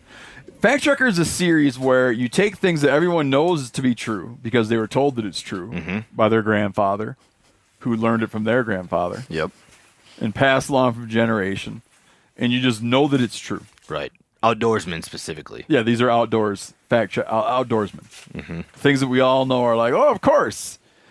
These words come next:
Speaker 1: Everyone knows that that's a buck shit.
Speaker 2: Yep.
Speaker 1: That's not a doe shit." <laughs>
Speaker 2: Yep.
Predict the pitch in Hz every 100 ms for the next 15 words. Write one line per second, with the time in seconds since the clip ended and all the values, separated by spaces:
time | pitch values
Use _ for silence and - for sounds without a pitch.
0 | _ _ - 202 170 147 143 147 139 117
1 | 117 139 143 107 98 165 - - 151 -
2 | _ _ _ _ _ - 82 82 - 143
3 | 156 135 113 98 110 120 113 107 - 151
4 | - _ - 247 - 311 _ _ - 104
5 | 110